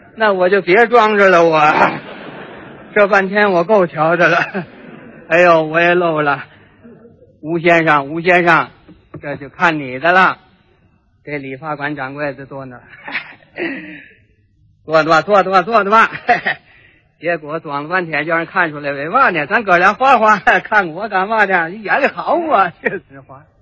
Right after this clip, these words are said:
他紧这儿这么一瞧，看不出来，看不出来。后来他想个主意，递酒，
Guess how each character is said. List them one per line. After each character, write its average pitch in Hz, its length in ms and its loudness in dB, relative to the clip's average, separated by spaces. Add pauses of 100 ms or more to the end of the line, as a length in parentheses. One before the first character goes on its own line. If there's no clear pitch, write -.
(180)
他 185 100 2
紧 196 220 -14
这 269 100 2
儿 247 80 2
这 240 100 -12
么 233 100 -16
一 226 120 -18
瞧， 202 220 -16
看 269 260 -14
不 208 80 -20
出 277 160 -20
来， 269 260 -16 (1040)
看 277 180 -18
不 240 60 -20
出 311 140 -20
来。 277 180 -2
后 285 220 -6
来 262 160 2
他 302 140 0
想 196 340 -4
个 196 40 -8
主 214 220 -10
意， 247 180 -8 (600)
递 294 240 0
酒， 143 240 -10